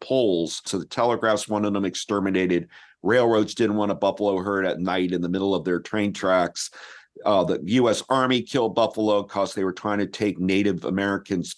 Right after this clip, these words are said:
food substance away from them to create reservation systems. But Roosevelt paid and looked and couldn't find a buffalo. He finally found one. They shot it. He danced around it in a Native American dance.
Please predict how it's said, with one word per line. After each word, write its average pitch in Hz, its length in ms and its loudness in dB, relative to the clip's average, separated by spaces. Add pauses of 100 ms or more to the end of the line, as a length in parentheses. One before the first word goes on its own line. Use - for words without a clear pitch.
food 110 380 2
substance 101 640 -2
away 95 280 2
from 104 240 0
them 101 320 0 (120)
to 92 320 2
create 98 400 0
reservation 101 720 0
systems. 98 680 -2 (440)
But 120 160 2
Roosevelt 175 600 4
paid 165 460 4 (180)
and 131 340 2
looked 156 480 0
and 107 160 -2
couldn't 147 240 0
find 131 400 2
a 110 120 4
buffalo. 117 480 2
He 104 200 -6
finally 139 420 -2
found 123 320 2
one. 117 380 -4
They 90 120 -2
shot 120 400 2
it. 107 200 0 (440)
He 82 80 -8
danced 123 460 0
around 110 400 2
it 101 120 0
in 92 120 -2
a 90 60 0
Native 101 320 0
American 98 520 -2
dance. 95 480 -2